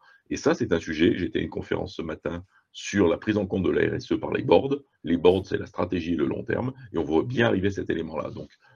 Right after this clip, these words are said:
double évolution temporelle et thématique de la performance. Voilà ce qu'on pourrait dire. Je sais pas si, Laurent, tu as des éléments complémentaires.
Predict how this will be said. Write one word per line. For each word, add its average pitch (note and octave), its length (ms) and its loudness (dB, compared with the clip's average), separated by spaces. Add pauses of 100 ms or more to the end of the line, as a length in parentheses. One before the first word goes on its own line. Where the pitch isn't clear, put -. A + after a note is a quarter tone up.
(120)
double B2 280 4
évolution G2+ 500 2
temporelle F#2 400 -2
et - 60 -2
thématique D#2+ 360 -8
de F2 80 -2
la E2 120 0
performance. - 640 -12
Voilà E2+ 160 -2
ce F#2+ 80 -12
qu'on D#2+ 100 -14
pourrait - 200 -8
dire. - 180 -14 (680)
Je - 40 -8
sais - 80 -8
pas E2 100 -4
si, - 120 -14
Laurent, D#2 280 -4
tu - 80 -8
as D2 40 -4
des D2 160 -6
éléments C#2+ 220 -6
complémentaires. C#2+ 640 -8